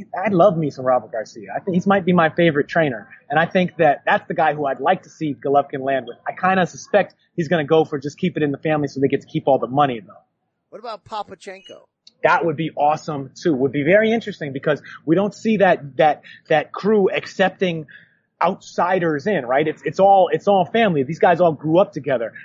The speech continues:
Speaker 1: Papachenko's been working with these guys since they were teenagers,
Speaker 2: Do
Speaker 1: since they were
Speaker 2: Kazakhs and
Speaker 1: going
Speaker 2: U-
Speaker 1: on fishing trips in Lake Ackerman or whatever the hell it
Speaker 2: Yeah,
Speaker 1: is.
Speaker 2: but do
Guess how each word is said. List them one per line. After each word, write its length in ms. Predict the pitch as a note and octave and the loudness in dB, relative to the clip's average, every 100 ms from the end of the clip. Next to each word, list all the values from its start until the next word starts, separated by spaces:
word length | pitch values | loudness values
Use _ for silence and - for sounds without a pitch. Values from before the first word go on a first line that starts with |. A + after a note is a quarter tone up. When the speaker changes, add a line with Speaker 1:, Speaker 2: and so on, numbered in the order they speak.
| _ _ G3 | _ _ -2
Speaker 1:
Papachenko's 560 | G3 F3+ A3 G3 E3 | -2 -2 -4 -2 -4
been 320 | - D#3 D3+ B2+ | -2 -2 -2 0
working 340 | F3+ - E3 | 0 0 -6
with 140 | D#3 | -4
these 180 | D#3+ C#3+ | -4 -2
guys 280 | D#3 D3 C#3+ | 2 2 2
since 180 | D#3 C#3 | -6 -4
they 160 | D3+ C3+ | 0 0
were 160 | A#2+ - | 0 -12
teenagers, 680 | - C4+ G#3+ B2+ G#2+ A2 | 0 2 4 2 -4 -8
Speaker 2:
Do 40 | G3 | -4
Speaker 1:
since 180 | F3 - | -4 2
they 120 | D#3+ | 4
were 80 | C#3+ | 4
Speaker 2:
Kazakhs 160 | - G#3 | 0 -6
and 80 | F#3 | 2
Speaker 1:
going 260 | F3+ E3+ | 2 4
Speaker 2:
U- 60 | D#3+ | 2
Speaker 1:
on 100 | D3+ - | 0 0
fishing 340 | D4+ - G#3+ - | 0 2 0 0
trips 400 | G3+ D#3+ - E3 | 0 0 0 -8
in 180 | D3 - - | -8 -12 -10
Lake 300 | E3 G3+ - - | 0 0 0 -4
Ackerman 540 | A#3 G#3+ F#3 D3 A#2+ | -4 -2 -4 -4 -6
or 60 | B2+ | -4
whatever 320 | D#3+ A3 F#3 | 0 0 0
the 80 | C#3 | -4
hell 220 | D3+ C#3+ B2+ | 0 0 0
it 80 | |
Speaker 2:
Yeah, 140 | A#2+ A#2+ | -4 -6
Speaker 1:
is. 60 | |
Speaker 2:
but 100 | F#3 | -10
do 100 | - | -20